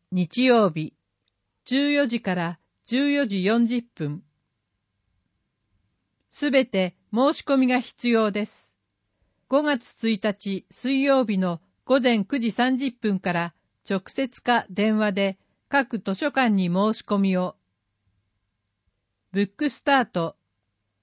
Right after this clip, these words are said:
赤ちゃんと絵本との出会いは四ヶ月頃から。対象、市内在住の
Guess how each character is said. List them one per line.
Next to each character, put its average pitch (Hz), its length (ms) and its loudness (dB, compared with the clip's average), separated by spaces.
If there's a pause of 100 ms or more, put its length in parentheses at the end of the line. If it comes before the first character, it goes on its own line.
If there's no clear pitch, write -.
(120)
赤 277 280 0
ち 247 140 0
ゃ 226 80 4
ん 214 80 0
と 190 160 0
絵 185 120 4
本 254 260 0
と 220 140 -2
の 175 140 -2
出 170 180 0
会 180 200 2
い 180 60 -2
は 175 280 -2 (240)
四 254 240 0
ヶ 277 140 0
月 262 260 -2
頃 240 260 2
か 175 120 -4
ら。 156 200 -4 (1600)
対 240 220 2
象、 220 520 0 (520)
市 311 240 -6
内 262 240 4
在 196 260 2
住 202 240 0
の 190 300 0